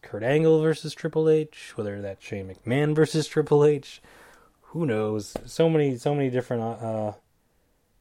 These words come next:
different possibilities. But, um, yeah, it should be fun going forward. So ultimately, I ended up getting seventeen right and eleven wrong for my predictions for these events.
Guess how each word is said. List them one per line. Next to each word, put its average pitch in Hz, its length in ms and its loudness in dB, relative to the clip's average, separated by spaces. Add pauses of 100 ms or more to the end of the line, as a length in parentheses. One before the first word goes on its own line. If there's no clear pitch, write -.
(320)
different 127 300 -2
possibilities. 104 960 -2
But, 101 340 -8
um, 104 300 -6
yeah, 151 220 0
it 113 160 -8
should 123 140 -8
be 120 80 -6
fun 117 260 -6
going 113 220 -4
forward. 104 360 -4
So 147 140 0
ultimately, 165 540 4
I 135 140 0
ended 135 220 -4
up 131 140 0
getting 123 240 -2
seventeen 135 680 -2 (760)
right 127 320 4
and 107 100 -6
eleven 127 320 0
wrong 107 360 0
for 104 380 -8 (280)
my 104 140 -8
predictions 101 640 -10
for - 320 -12 (720)
these 107 240 -6
events. 127 420 0